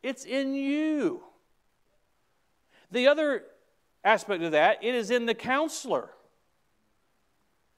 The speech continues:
And you can draw it out of the counselor. It's amazing to me, and I, sometimes I shake my, my head, and, and, I, and I know the reason why in some, in most cases it's this way.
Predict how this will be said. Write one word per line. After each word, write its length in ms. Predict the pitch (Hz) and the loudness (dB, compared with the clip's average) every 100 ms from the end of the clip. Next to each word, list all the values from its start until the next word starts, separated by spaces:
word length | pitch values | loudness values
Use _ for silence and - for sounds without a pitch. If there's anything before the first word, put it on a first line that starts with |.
| _ | _
And 100 | 175 | -4
you 120 | 214 277 | -2 0
can 180 | 247 | -2
draw 280 | 190 214 240 | 2 4 6
it 60 | 233 | 6
out 140 | 226 | 4
of 60 | 214 | 4
the 80 | 226 | -2
counselor. 800 | - 262 311 - - 269 135 - - _ _ _ _ _ _ _ _ _ _ - - | -4 -4 -4 -6 -4 -2 -2 -6 -20 _ _ _ _ _ _ _ _ _ _ -20 -8
It's 180 | 240 - | -6 0
amazing 640 | 226 220 262 285 277 226 | 0 2 0 0 -4 -2
to 80 | 190 | -2
me, 540 | 160 160 147 226 226 - - | 0 -2 -2 -4 -8 -12 -2
and 160 | 226 | 2
I, 120 | 233 | 2
sometimes 360 | 220 247 240 208 | 0 -6 -4 -2
I 60 | 196 | -2
shake 240 | 226 202 | -2 -6
my, 80 | 175 - - | -8 -16 -8
my 160 | 202 175 | -2 0
head, 240 | 156 233 | 2 2
and, 120 | 240 | 0
and, 140 | 185 185 | -2 -2
I, 100 | 220 | -2
and 200 | 165 185 | -2 -2
I 80 | 202 | 0
know 120 | 202 | 0
the 100 | 214 | 0
reason 280 | 180 170 165 | -2 -2 -2
why 200 | 156 147 | -2 -4
in 60 | |
some, 280 | - 180 226 | -4 -4 -4
in 240 | 185 156 | -8 -6
most 260 | 151 226 - | -2 -2 -2
cases 400 | 160 127 139 165 | -6 -6 -8 -10
it's 140 | 143 | -12
this 180 | 139 120 | -16 -12
way. 300 | 131 117 190 | -8 -6 -8